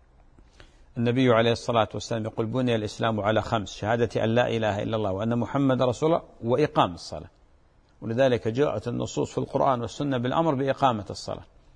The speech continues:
في وقتها، في وقتها. عليك أختي الفاضلة أولًا كثرة الاستعاذة بالله تعالى من الشيطان الرجيم، هذا الأمر الأول. الأمر الثاني، تحرصين وتعزمي-، تعزمين على أن تصلي الصلاة في أول وقتها،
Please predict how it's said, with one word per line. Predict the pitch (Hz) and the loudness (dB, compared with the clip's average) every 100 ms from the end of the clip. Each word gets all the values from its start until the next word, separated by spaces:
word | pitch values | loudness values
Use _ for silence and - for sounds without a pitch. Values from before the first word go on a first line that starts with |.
| _ - - | _ -20 -6
في | - 139 | 4 6
وقتها، | 139 - 98 80 - _ _ _ _ | 6 4 -12 -12 -18 _ _ _ _
في | 123 | 0
وقتها. | 127 123 - 92 90 - _ - - | 2 2 0 -12 -12 -20 _ -18 -2
عليك | 131 151 139 | 2 2 0
أختي | - 135 | -4 -2
الفاضلة | 117 127 120 117 | 2 2 2 0
أولًا | 123 123 127 139 - | 0 0 -2 -4 -6
كثرة | 151 127 120 117 | -4 -2 -4 -4
الاستعاذة | 113 - 120 113 117 123 123 - - - _ | -8 -6 -2 2 2 0 -4 -10 -20 -20 _
بالله | 131 127 120 | -2 2 2
تعالى | 107 113 110 | 2 0 0
من | 107 | 0
الشيطان | 101 - 104 107 98 | -4 -6 -4 -4 -2
الرجيم، | 95 90 87 - - - - - - | -4 -8 -10 -18 -20 -20 -20 -20 -4
هذا | 120 120 | -2 0
الأمر | 117 123 120 | 0 0 0
الأول. | 117 113 95 - | 2 2 0 -4
الأمر | 127 139 | -2 0
الثاني، | 131 - 131 113 101 - - _ _ | 0 2 2 2 -4 -12 -20 _ _
تحرصين | - - 147 127 139 123 | -4 -2 -2 -2 0 0
وتعزمي-، | 107 - 127 123 131 135 143 | 0 -2 -2 0 -2 -2 -2
تعزمين | - 127 117 127 135 117 | -2 -2 0 0 2 2
على | 107 123 131 | 2 2 0
أن | 117 | -2
تصلي | - 147 131 | -4 -2 -2
الصلاة | - 147 | 0 2
في | 143 - | 2 2
أول | 143 123 | 4 6
وقتها، | 117 - 87 | 4 2 -14